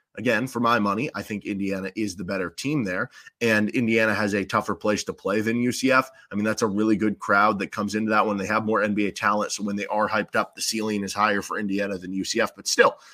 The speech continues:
similar ranked teams, and you almost lost that game on the road. So what does that mean for this one? But with K U's crowd attendance, you know,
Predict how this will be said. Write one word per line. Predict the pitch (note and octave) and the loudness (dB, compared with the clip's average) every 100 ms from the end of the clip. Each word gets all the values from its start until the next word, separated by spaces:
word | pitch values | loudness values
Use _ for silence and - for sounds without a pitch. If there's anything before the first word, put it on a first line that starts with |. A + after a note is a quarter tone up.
| - _ | -20 _
similar | - A#2+ D3+ F#3 F3 | -2 4 6 8 8
ranked | F#3 F3 | 8 6
teams, | A3 F#3 E3 | 2 2 2
and | C#3 C3+ | 4 6
you | C#3+ | 6
almost | A#2 C3+ D3+ C3 | 4 4 4 4
lost | B2 C3 B2+ | 6 4 4
that | A#2 A2 | 0 0
game | G#2+ G#2 | 0 0
on | - F#2+ | -2 -2
the | F#2+ | 0
road. | A2 F3+ F2+ - | 4 4 4 -2
So | F#2 | -2
what | A#2 | 0
does | A#2+ | 0
that | A#2+ | 0
mean | A2+ G#2+ | 0 -4
for | A2 | -4
this | G#2+ G2+ | -4 -4
one? | E2+ | -6
But | F#2+ - _ - | -8 -8 _ -10
with | A2+ - | -6 2
K | F3 | 4
U's | F#3 - | 6 4
crowd | - C3+ E3+ | 4 4 4
attendance, | - A#2 A2 G#2 A#2+ | 2 0 0 -2 0
you | |
know, | A2+ G#2 | 0 0